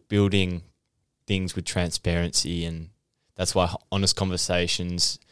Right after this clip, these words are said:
knowing where your perspective comes from, it just allows you to be you and them to be them within the same space, rather than having to almost mould who you are to fit this invisible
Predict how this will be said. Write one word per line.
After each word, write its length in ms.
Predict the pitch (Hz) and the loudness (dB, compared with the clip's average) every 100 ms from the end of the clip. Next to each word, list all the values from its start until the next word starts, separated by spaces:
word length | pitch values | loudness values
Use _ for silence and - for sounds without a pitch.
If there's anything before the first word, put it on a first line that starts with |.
| _ _ _ _ _ - | _ _ _ _ _ -4
knowing 380 | 104 104 101 | 6 6 6
where 140 | 92 92 | 6 4
your 180 | 92 92 | 4 2
perspective 560 | - - 87 - 90 | 0 0 0 0 -4
comes 320 | - 87 85 | -2 -2 -2
from, 320 | - 87 87 - | -4 -4 -4 -8
it 80 | 104 | -2
just 180 | 101 127 | 0 2
allows 460 | 107 95 95 90 | 4 6 6 4
you 200 | 95 92 | 0 0
to 140 | - 82 | -2 -2
be 120 | 90 | 0
you 360 | 87 87 87 | 0 -2 -2
and 180 | 80 87 | -2 -2
them 180 | 90 90 | 0 0
to 140 | - | -2
be 120 | 87 85 | -2 0
them 440 | 87 85 85 87 _ | 0 -2 -6 -10 _
within 240 | 92 90 87 | -4 -2 0
the 60 | |
same 280 | 85 87 85 | 0 0 -2
space, 440 | - 82 95 123 | -4 0 0 2
rather 200 | 95 90 | 4 4
than 100 | 92 | 4
having 300 | 87 90 87 85 | 0 0 -2 -2
to 220 | - 85 - - _ _ _ _ - | -2 -2 -6 -20 _ _ _ _ -2
almost 540 | 104 104 101 95 - - | 2 4 4 2 -2 -8
mould 500 | 95 92 92 92 92 | -2 4 6 6 4
who 120 | - | 2
you 240 | 95 92 90 | 2 2 2
are 260 | 87 87 87 _ - | 0 0 -6 _ -14
to 100 | - | -10
fit 400 | - - 98 - | -8 -4 -6 -4
this 380 | 95 87 - - _ _ _ _ _ - | -4 -2 -2 -4 _ _ _ _ _ -8
invisible 840 | 98 85 95 95 90 90 87 85 | -6 -2 2 2 2 0 0 -4